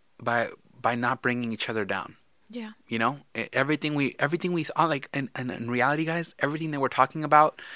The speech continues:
Speaker 1: or that, that are annoyances are just so, 'cause in rea-, what we want is for our, our spouse to do it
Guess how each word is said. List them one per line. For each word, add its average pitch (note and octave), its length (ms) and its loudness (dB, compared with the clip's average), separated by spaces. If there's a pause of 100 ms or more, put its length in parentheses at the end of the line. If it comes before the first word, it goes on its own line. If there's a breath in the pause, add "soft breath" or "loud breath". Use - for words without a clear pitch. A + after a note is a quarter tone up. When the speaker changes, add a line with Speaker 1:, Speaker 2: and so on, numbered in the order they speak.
(300 loud breath)
Speaker 1:
or A#2+ 120 4
that, A2 280 4
that A2 120 4
are G#2+ 200 8
annoyances C#3 680 -2 (400 soft breath)
are B2+ 120 4
just C3 280 0
so, C3+ 300 0 (200)
'cause B2+ 180 -2 (260)
in B2+ 140 -4
rea-, B2+ 200 4
what C3+ 160 4
we E3+ 80 6
want F3 280 6
is D3 120 -2
for - 260 0
our, B2 300 6
our A#2+ 100 0
spouse D3 540 4 (460)
to C#3 140 0
do B2 320 0
it A#2 300 0